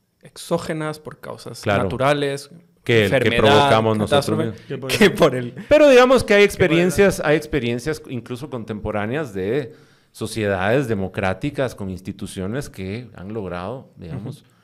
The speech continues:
Speaker 2: convivir y dejarse de estar matando y generando esas dosis espantosas de sufrimiento.
Speaker 3: Ujú.
Speaker 1: Y la idea de derechos humanos es una de
Speaker 3: Sí,
Speaker 2: Y la
Speaker 3: eso
Speaker 2: idea,
Speaker 3: es
Speaker 2: y entonces
Speaker 1: clave.
Speaker 2: por eso, digamos, a partir de ese reta-, relato bastante básico de que esto forma parte de nuestra lucha contra el sufrimiento,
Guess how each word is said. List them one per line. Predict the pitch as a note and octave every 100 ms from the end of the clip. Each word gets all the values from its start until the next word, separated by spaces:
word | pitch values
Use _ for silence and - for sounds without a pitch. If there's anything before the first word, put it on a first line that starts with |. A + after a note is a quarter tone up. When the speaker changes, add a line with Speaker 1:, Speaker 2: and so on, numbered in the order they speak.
| _
Speaker 2:
convivir | - F#2+ F2 F#2+
y | C3+
dejarse | E2 F#2 -
de | G2+
estar | - F2+
matando | G2 F#2+ F#2 G2+
y | A#2+
generando | G#2+ E2+ F2 G2+
esas | G2 F#2 - _ _ _
dosis | G#2 G2 G#2+ G#2+ F#2+
espantosas | G2 - F2 F2 F#2 G2 F2
de | E2 -
sufrimiento. | _ F2 F#2 A2 F3+ C3 _ _ _
Speaker 3:
Ujú. | C#3+ C3+ C3+ D3 _ -
Speaker 1:
Y |
la | D3 B2
idea | A#2
de | A#2
derechos | A2 - A#2 A#2
humanos | A2+ - -
es | - -
una | -
de | -
Speaker 3:
Sí, | A3+
Speaker 2:
Y | G3
la |
Speaker 3:
eso | F#3+ F3+
Speaker 2:
idea, | F3+
Speaker 3:
es |
Speaker 2:
y | E3
entonces | D#3+ G#3+
Speaker 1:
clave. | G#3+
Speaker 2:
por | F#3
eso, | G#3+ G#3+ F#3 F#3 - _ _ _ _ -
digamos, | C#3 D#3 D#3 C#3+
a | C3+
partir | B2+ F3 F#3
de |
ese | D#3+
reta-, | D#3+ C#3 D3+
relato | C#3 B2+ C3 C#3 D#3
bastante | D3 B2 - E3 D#3
básico | D#3 D#3 - B2 - G#2 A2 _ _
de | A2 A#2+
que |
esto | C#3 C#3 D3
forma | - D#3 C#3+ C3+
parte | C#3 C#3 C3+
de |
nuestra | A#2+ A2+ A#2
lucha | A#2 A#2+ B2+
contra | A#2+ A2
el | A2+
sufrimiento, | B2+ C3+ D3 D#3+